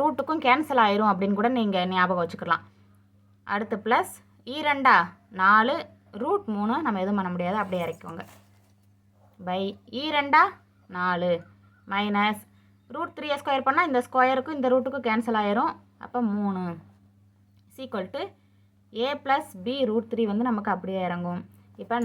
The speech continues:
நாலையும் மூணையும் கூட்டிக்கிடலாமா? நாலு மூணு ஏழு கூட்டல் நாலு ரூட் த்ரீ. இப்ப வந்து நம்ம நாலு, மூணு, ஏழை மட்டும்தான் கூட்டணும். இந்த நாலையும் சேர்த்து கூட்டிடக்கூடாது,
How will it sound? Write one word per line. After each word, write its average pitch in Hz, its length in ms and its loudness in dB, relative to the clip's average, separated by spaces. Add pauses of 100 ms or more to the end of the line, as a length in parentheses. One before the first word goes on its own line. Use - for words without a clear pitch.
(100)
நாலையும் 285 560 6
மூணையும் 262 340 0
கூட்டிக்கிடலாமா? 214 580 2 (560)
நாலு 240 260 8 (120)
மூணு 233 180 2 (240)
ஏழு 196 240 0 (640)
கூட்டல் 262 360 -2 (200)
நாலு 269 400 6
ரூட் 208 220 0
த்ரீ. 180 100 -6 (420)
இப்ப 240 140 -2
வந்து 294 160 4
நம்ம 277 140 6 (120)
நாலு, 269 320 10 (100)
மூணு, 277 180 -2 (180)
ஏழை 240 260 4
மட்டும்தான் 240 400 2
கூட்டணும். 214 400 0
இந்த 233 120 2 (200)
நாலையும் 285 360 6
சேர்த்து 240 220 2
கூட்டிடக்கூடாது, 175 500 0